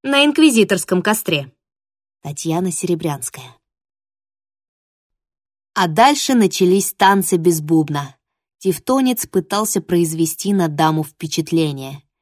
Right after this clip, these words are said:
Правда, сделать это без божале и фрикасе, имея в меню лишь пельмени уральские, блинчики и рассольник, оказалось слегка проблематично.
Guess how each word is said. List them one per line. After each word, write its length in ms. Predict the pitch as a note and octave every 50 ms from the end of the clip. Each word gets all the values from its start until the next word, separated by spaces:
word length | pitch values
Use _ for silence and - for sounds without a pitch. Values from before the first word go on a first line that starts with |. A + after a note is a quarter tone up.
| _ _ _ _ _ _ _ -
Правда, 360 | - C#4 D#4 D4+ B3 C#4 C#4
сделать 400 | A3+ A3 C4 C#4 C#4 C4+ C4+ -
это 260 | - C4 C4 - A#3+ A3+
без 280 | G#3 G3+ A#3+ A3 G3+
божале 460 | G3+ A3+ A#3 G#3+ A#3 A3+ A3+ G#3+ G#3
и 180 | - - G#3+ G#3
фрикасе, 680 | - - G#3 G3 - F#3 F3 - - - C4 C#4 D#4 D#4 _ _ _ _ _ -
имея 380 | D4+ C#4+ C4+ C4 C4+ C4+ C4 A#3
в 80 | G#3+
меню 300 | A#3 A#3+ A#3 A#3 A#3+ A#3+
лишь 320 | A3+ G#3+ A3+ A3 - - _ _ _ _ _
пельмени 500 | - A3+ A#3 A3+ A3 G#3 G3+ G3+ G3+ - -
уральские, 760 | G#3 A3 G#3+ G3 F#3 F3+ F3+ - - - F#3 F3 E3+ E3 - _ -
блинчики 720 | - F3 G3+ G3+ G#3 G3 F#3 - - E3 - F3 D#3+ D#3+ - _ _ -
и 120 | A3 G3
рассольник, 720 | - B3+ - - - - C4 D4 C#4+ C#4 C4 C4+ - - _ _ _ -
оказалось 560 | - - - D4+ D4+ C#4 C4+ B3+ C4 C4 -
слегка 380 | - - - - - - - -
проблематично. 880 | - F#3 F#3 F3+ G3 F#3 G3 G3+ F#3+ - D#3 D3 - - - D3+ D3